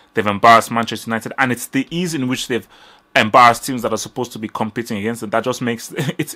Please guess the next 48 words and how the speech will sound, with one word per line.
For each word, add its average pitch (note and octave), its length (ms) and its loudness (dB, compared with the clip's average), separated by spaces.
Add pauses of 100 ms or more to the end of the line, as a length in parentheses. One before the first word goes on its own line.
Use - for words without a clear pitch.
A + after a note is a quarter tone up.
it's - 160 -6
a, F3+ 160 -6
it's E3+ 140 -8
a D#3+ 60 -2
joke. E3+ 380 -10 (180)
It's C#3+ 100 -6
a C#3+ 60 -2
joke. D#3+ 200 0
Although D#3 320 2
Guardiola, C#3 400 0
would B2+ 180 -4
he D#3 60 -6
be C#3+ 120 -4
able C3+ 140 -6
to, - 140 -16
to - 120 -14
do A#2+ 100 -6
this A#2 220 -10
with G#2 200 -12 (120)
Torquedo? G#2 680 -4 (360)
And G#2+ 320 -4
I'm A2 100 2
asking, - 360 -4 (160)
I'm G2+ 100 -6
asking, G#2 300 -6
would A2+ 200 -4
you B2+ 80 -4
be A#2+ 60 -2
able A2+ 140 -6
to A2+ 100 -10
do A2 60 -4
this A2 160 -12
with, G2 120 -12 (360)
with - 120 -14
less A2+ 240 0
money? A2 220 -4 (460)
You B2 80 0
know, A2+ 120 4
would A#2 140 2
you C3 80 -2
be B2 100 0
able A#2+ 200 0
to - 140 -10
do A2+ 120 -10
this A#2 160 -8
with, A2 140 -8
um, G2+ 180 -4 (320)
Enyimba A2+ 480 0